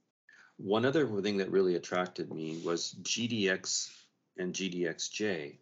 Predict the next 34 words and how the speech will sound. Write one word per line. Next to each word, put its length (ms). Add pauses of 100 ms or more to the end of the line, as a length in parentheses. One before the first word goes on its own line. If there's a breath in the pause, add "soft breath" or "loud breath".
which 260
actually 460
G 220
D 120
X 240
J 320
is 260
this, 420
is 200
the 120
junior 440
miner 400
E 160
T 300
F. 280 (1080 soft breath)
And 220
so 200
we 140
were 100
talking 400
earlier 300
about 260
small 300
caps. 560 (760 soft breath)
And 320
so 300
G 240
D 160
X 200
J 240
would 200
be 160
that 240
equivalent. 640